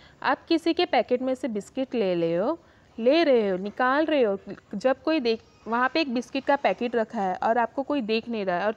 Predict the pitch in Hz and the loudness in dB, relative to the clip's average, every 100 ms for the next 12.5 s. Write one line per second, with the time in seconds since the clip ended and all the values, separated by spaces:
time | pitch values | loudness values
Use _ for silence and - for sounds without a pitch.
0 | - 262 285 294 285 262 - 269 - 226 | -2 0 2 0 -2 -6 -8 -10 -8 -8
1 | - 208 208 190 175 214 220 277 240 247 | -2 0 0 -4 -4 -4 0 0 2 2
2 | 302 294 285 285 277 254 - - - - | 2 0 -2 -2 -2 -2 -4 -20 -20 -10
3 | - 254 302 320 311 294 302 403 - _ | -6 0 2 4 4 4 2 0 -6 _
4 | _ - 285 339 - 277 190 175 175 - | _ -4 2 2 0 -2 -2 -2 -8 -12
5 | - - 226 - 285 285 285 294 269 359 | -14 -6 -4 -2 0 0 -2 -4 -2 -4
6 | - - 254 226 196 - 180 170 170 - | -6 -6 -4 -4 -8 -10 -8 -8 -10 -10
7 | 247 320 349 - 339 349 349 - - - | -6 -4 -4 -6 -6 -6 -8 -20 -20 -6
8 | 240 254 226 220 202 - 294 302 214 185 | -2 0 -2 -2 -4 -2 0 0 0 -8
9 | 165 165 _ - - - _ _ 302 294 | -8 -10 _ -20 -20 -20 _ _ 0 0
10 | 285 - - 214 220 277 269 320 415 415 | -2 -8 -2 0 2 2 2 2 2 2
11 | 415 320 220 202 190 190 240 311 _ _ | 2 0 0 0 2 2 -2 -6 _ _
12 | _ - 226 277 359 | _ -10 -4 0 0